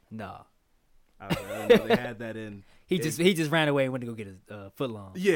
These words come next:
Speaker 2: it was like
Speaker 1: <laughs>
Speaker 2: ran away. He's just hungry, man. They got five dollar foot longs on Wednesdays, you know.
Speaker 1: Right. <clears throat> Uh, police said Yo was carrying a fake police identification card and handcuffs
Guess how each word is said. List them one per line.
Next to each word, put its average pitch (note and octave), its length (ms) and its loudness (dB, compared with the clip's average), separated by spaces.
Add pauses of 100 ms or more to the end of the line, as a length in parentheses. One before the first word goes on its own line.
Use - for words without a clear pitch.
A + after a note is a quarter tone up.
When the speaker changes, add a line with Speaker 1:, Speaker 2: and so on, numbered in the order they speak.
(140)
Speaker 2:
it A#2+ 60 -8
was E3+ 140 2
like F#3 600 6 (360)
Speaker 1:
<laughs> - 400 -18
Speaker 2:
ran C3 200 -4
away. C3 300 -4
He's A2+ 140 -10
just A#2 140 -10
hungry, D3+ 340 -2
man. B2+ 460 -10
They - 80 4
got B2+ 160 -2
five C#3 260 -2
dollar C#3 200 -2
foot D3+ 220 -8
longs C#3 320 -4
on C3+ 140 -6
Wednesdays, C#3 560 -4
you C3 60 -12
know. B2+ 280 -12
Speaker 1:
Right. D3 340 -2 (580)
<clears throat> D3+ 340 -2 (120)
Uh, C3 180 -2
police G3 340 0
said F3+ 260 2
Yo F3 140 6
was E3 160 -4
carrying E3 320 -4
a B2+ 80 -2
fake F3+ 380 0 (360)
police D#3 340 0
identification C3+ 680 -8
card A2+ 340 -4
and G2+ 140 -6
handcuffs A2+ 540 -10